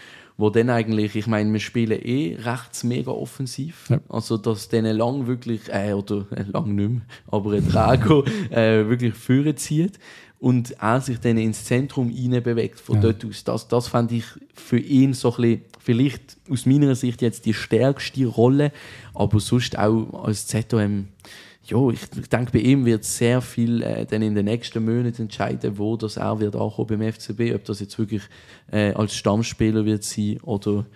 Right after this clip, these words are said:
Speaker 1: eben eher als Ergänzungsspieler.
Speaker 2: Es ist ja schon mal gut, dass du einen kannst auf den Flügel bringen, wo du im Z O M kannst bringen. Das ist
Speaker 1: Absolut.
Speaker 2: schon mal für den Trainer sicher ein Vorteil.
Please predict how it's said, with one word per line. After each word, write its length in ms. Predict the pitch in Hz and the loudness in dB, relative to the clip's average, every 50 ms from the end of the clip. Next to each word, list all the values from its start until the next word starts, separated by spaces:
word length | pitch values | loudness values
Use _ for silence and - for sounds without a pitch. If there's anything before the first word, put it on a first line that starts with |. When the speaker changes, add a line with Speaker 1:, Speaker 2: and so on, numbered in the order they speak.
| _ _ _ _ _ - | _ _ _ _ _ -4
Speaker 1:
eben 300 | 98 104 104 101 104 95 | -2 0 0 2 0 0
eher 200 | 98 101 104 98 | 0 0 -2 -2
als 160 | 98 95 - | -4 -4 -6
Ergänzungsspieler. 640 | - 95 - 95 95 98 - 107 - - - - 104 | -8 -8 -8 -8 -8 -8 -10 -14 -16 -14 -8 -4 0
Speaker 2:
Es 100 | 104 101 107 | 0 2 4
ist 120 | 113 - | 2 4
ja 60 | - 101 | 4 6
schon 140 | 104 117 127 | 8 8 8
mal 100 | 127 113 | 8 8
gut, 260 | - 123 127 123 - | 8 8 8 8 6
dass 100 | 113 - | 4 4
du 100 | - 120 | 4 4
einen 240 | 113 120 123 120 113 | 4 6 6 4 4
kannst 360 | - - 120 123 127 - - | 4 4 4 4 4 4 2
auf 220 | 123 120 120 117 | 2 4 4 4
den 100 | - 113 | 4 2
Flügel 300 | 101 107 117 113 110 117 | 4 6 4 6 6 6
bringen, 380 | - - 120 117 117 123 117 107 | 4 4 4 4 2 2 2 2
wo 60 | 107 | 0
du 100 | 104 110 | 0 0
im 140 | 110 104 101 | 0 0 -2
Z 240 | - 120 120 120 - | 0 0 0 0 2
O 20 | 117 | 0
M 140 | 110 107 104 | 0 0 0
kannst 180 | - 104 - | 0 -2 -2
bringen. 280 | - 95 90 92 92 92 | 0 -2 -2 -2 -2 -2
Das 180 | - 101 98 - | -2 -2 -2 -2
ist 80 | 107 | -2
Speaker 1:
Absolut. 380 | 101 98 95 - - 101 98 98 | -4 -4 -4 -4 -4 -4 -2 2
Speaker 2:
schon 180 | 98 120 117 117 | 4 6 6 6
mal 360 | 117 113 110 107 107 113 110 | 6 6 4 4 2 0 -4
für 160 | - - 117 | -4 -4 0
den 120 | 110 113 | 0 2
Trainer 340 | - 123 120 117 113 113 117 | 2 4 4 4 6 4 4
sicher 280 | 110 - 104 - - 113 | 4 2 0 0 2 0
ein 60 | 107 | 0
Vorteil. 560 | - - 120 123 127 - 127 120 117 117 107 | 4 4 4 4 4 4 4 4 4 4 2